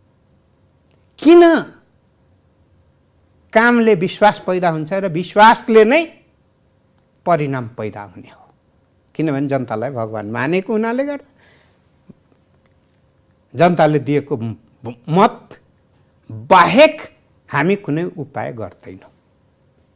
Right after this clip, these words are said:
त्यस कारण काममा छैनौँ। सरकार पुग्नुभन्दा पहिला हामी चाहिँ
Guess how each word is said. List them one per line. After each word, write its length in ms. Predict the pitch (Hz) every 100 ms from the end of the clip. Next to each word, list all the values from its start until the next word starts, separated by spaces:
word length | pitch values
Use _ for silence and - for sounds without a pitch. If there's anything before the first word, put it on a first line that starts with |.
| _ _ _ _ _ _ _ _ _ _ _ _
त्यस 140 | 233 -
कारण 240 | 277 269 262
काममा 400 | 247 262 320 311
छैनौँ। 360 | - 233 208 135 _ _ _ _ 117 - _ _ _ _ _ _ _ _ _ -
सरकार 520 | - 208 220 277 294
पुग्नुभन्दा 580 | 294 269 285 208 196 240
पहिला 340 | 240 226 247 247
हामी 240 | 196 226
चाहिँ 280 | 226 240